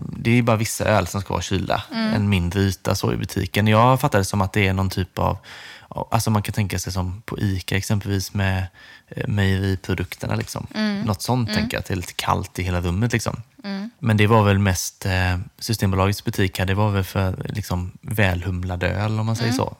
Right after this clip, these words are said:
Speaker 1: som, som skulle stå där. Vilket ju är en bra tanke, för det är kanske den ölen som behöver det mest då.
Speaker 2: Ja.
Speaker 1: Men jag kan inte låta bli att känna att varför kyler man inte all öl då?
Speaker 2: Det är nog att det inte finns kapacitet för det kanske.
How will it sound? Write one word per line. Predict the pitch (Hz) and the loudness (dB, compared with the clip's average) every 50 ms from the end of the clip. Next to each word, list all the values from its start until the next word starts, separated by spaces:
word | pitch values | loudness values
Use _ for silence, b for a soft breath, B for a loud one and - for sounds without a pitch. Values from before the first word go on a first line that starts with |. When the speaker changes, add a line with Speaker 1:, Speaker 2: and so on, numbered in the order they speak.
| - - - - | -14 -12 -10 -6
Speaker 1:
som, | - 104 101 95 - - | -4 -2 -2 -2 -2 -4
som | - 98 92 | -4 -4 -4
skulle | - - - - | -4 -6 -6 -4
stå | - - - | -2 0 0
där. | - - B B B B B B | 0 -2 B B B B B B
Vilket | - - - 120 113 - 123 - 120 | -6 0 0 0 0 0 -2 2 2
ju | |
är | 107 | 2
en | 101 | 4
bra | 101 101 90 | 4 2 2
tanke, | 87 - 101 87 85 - 107 | 2 2 0 0 -2 -4 -4
för | - 107 | 0 0
det | 104 | 0
är | 98 | 0
kanske | 101 95 - 101 | -2 -2 -4 -2
den | 95 95 90 95 | -2 0 0 2
ölen | 101 98 90 90 | 2 0 0 -2
som | 87 87 | -4 -4
behöver | 87 90 90 87 | -4 -2 -2 -2
det | 87 90 | -2 -2
mest | 92 101 110 - - - - | -2 -2 -2 -4 -4 -4 -2
då. | - - - - - | -2 -2 -2 -2 -2
Speaker 2:
Ja. | 302 220 277 B B B B B B | -2 -2 -2 B B B B B B
Speaker 1:
Men | - 120 117 | 0 2 2
jag | 101 95 | 2 4
kan | - 135 139 | 4 4 4
inte | 143 131 - 120 110 | 4 4 4 4 4
låta | 107 113 110 113 | 4 4 2 2
bli | 101 104 101 98 | 2 4 4 4
att | 92 | 4
känna | - 107 98 95 92 | 2 2 2 2 2
att | 92 - - | 0 2 0
varför | 107 101 - - 104 | 0 0 0 -2 -4
kyler | - - - 98 92 90 92 92 | -4 -2 -2 -2 -2 -2 -2 -2
man | 95 92 | -2 -2
inte | 90 87 - - | -4 -4 -6 -6
all | - - 117 135 147 151 151 | -4 -2 -2 -2 -2 -2 -2
öl | 113 - - - - - | -2 -4 -4 -6 -6 -8
då? | 110 107 101 - - - - _ _ _ - _ _ _ _ _ _ _ _ _ _ - 233 196 _ _ _ | -6 -6 -6 -6 -6 -10 -14 _ _ _ -20 _ _ _ _ _ _ _ _ _ _ -20 -20 -20 _ _ _
Speaker 2:
Det | - - 254 143 151 | -12 -8 -6 -4 -4
är | 170 | -4
nog | 175 175 175 175 175 170 | -4 -4 -4 -4 -4 -4
att | 170 - _ - | -6 -8 _ -10
det | - 175 | -10 -8
inte | 175 175 170 160 - _ - - 170 165 165 160 156 156 156 151 151 156 165 | -6 -6 -8 -8 -10 _ -10 -8 -6 -4 -4 -4 -4 -4 -4 -6 -6 -8 -10
finns | - - - 175 175 170 170 165 160 156 156 - - - - - - - | -12 -12 -10 -8 -8 -6 -6 -6 -8 -8 -10 -12 -12 -12 -12 -12 -10 -8
kapacitet | - 185 170 - 156 151 - - 160 - - 180 175 - - | -8 -8 -8 -8 -8 -10 -8 -10 -10 -10 -10 -12 -12 -12 -12
för | - - 165 151 143 | -8 -6 -6 -6 -6
det | - | -8
kanske. | 208 - 247 220 196 - - | -10 -10 -10 -10 -10 -12 -14